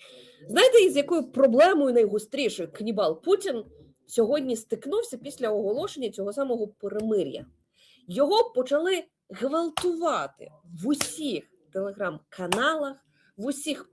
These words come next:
пабліках його ж зет-воєнкори та ватники. Вони хочуть тотального знищення,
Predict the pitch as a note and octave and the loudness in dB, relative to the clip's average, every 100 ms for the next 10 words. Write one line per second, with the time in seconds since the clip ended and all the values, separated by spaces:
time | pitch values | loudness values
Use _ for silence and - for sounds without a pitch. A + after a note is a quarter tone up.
0 | - G#3+ D4 D#4 D4 D4 C4 B3+ - _ | -4 0 2 2 -2 -6 -8 -10 -14 _
1 | _ - F#3 G3 C#4+ D4 G3 A#3+ A#3 F3+ | _ -10 -4 0 0 -2 -2 -4 -4 -4
2 | F#3+ F#3 F3+ E4 F4 C4+ - B3 A#3+ _ | -2 -2 -4 -6 -4 -6 -4 -4 -4 _
3 | _ - F#3 B3+ C4+ A#3 - - - _ | _ -12 -6 -2 -2 -4 -10 -18 -20 _
4 | _ _ _ _ _ B3+ F4 F#4+ F#4 F4+ | _ _ _ _ _ 0 2 2 -2 -4
5 | C#4+ _ _ - B3 F#4 F#4 E4 D#4 E4 | -8 _ _ -8 -2 0 0 -4 -4 -2
6 | B3 A3+ D3+ - | -2 -4 -10 -12